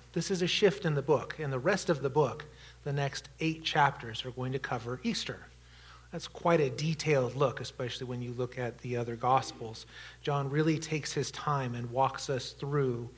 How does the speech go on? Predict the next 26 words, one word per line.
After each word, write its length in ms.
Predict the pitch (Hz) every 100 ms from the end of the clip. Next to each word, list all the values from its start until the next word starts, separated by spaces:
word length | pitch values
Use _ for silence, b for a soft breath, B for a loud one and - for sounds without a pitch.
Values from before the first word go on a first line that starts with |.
| B B B -
this 160 | 131
portion 480 | - 160 151 - 123
of 140 | 117
it. 80 | 123
And 120 | 156
he 100 | 139
uses 460 | 170 165 185 165 143
extremely 580 | 147 - - 190 185 175
beautiful 520 | - 180 175 - 135
language 640 | 139 143 143 127 117 - -
as 220 | 127 127
we 80 | 127
go. 460 | 131 139 123 113 104 - - - B B B B B
So 180 | - 165
we're 200 | 156 190
in 160 | 185 156
John, 380 | 147 151 151 131 - -
we're 100 | 160
in 80 | 156
John 220 | 156 156
chapter 260 | 151 143 160
twelve, 380 | - 131 127
verses 340 | 120 127 143 127
thirty-five 580 | 131 127 139 - 135 135
through 180 | 165
fifty. 540 | 160 123 110 - 123